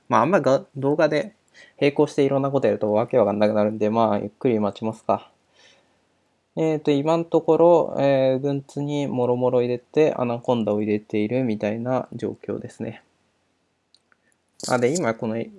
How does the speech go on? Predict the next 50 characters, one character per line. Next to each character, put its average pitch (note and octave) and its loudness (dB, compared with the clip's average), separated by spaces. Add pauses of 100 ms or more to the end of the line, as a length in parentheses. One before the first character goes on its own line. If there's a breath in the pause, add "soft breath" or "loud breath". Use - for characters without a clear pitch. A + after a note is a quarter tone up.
ム D#3+ -2
ケ G3+ 2
ー - 6
エ - 4
ル C#3+ 2
っ - -6
て - -4
入 G#2+ 0
れ G#2 -10
て A2+ -8
る G#2 -4
ん - -4
で G2+ -6
す - -20
け G#2+ -6
ど、 G2+ -6
こ B2+ -4
れ、 B2 0
イ D#3 -4
ン E3+ -4
テ B2 2
ル G#2+ 0
の G#2 -8
マ A2 -4
ス - -18
カ C#3 0
ー C3+ -2
ネ C#3 -4
ル C#3 -2
ラ C3+ 2
イ C3+ 2
ブ A#2+ -4
ラ G2+ 0
リ G2 -8
ー - -12
で、 G#2 -6 (520 soft breath)
え A2+ 0
ー A2 -8 (120)
と、 A2+ 0
行 C3+ 4
列 G3 0
計 G3 6
算 B2 -2
と A2+ -2
か、 G#2 0
え A2+ -2
ー A2 -6
と、 - -14
早 B2 4
い F#2+ 0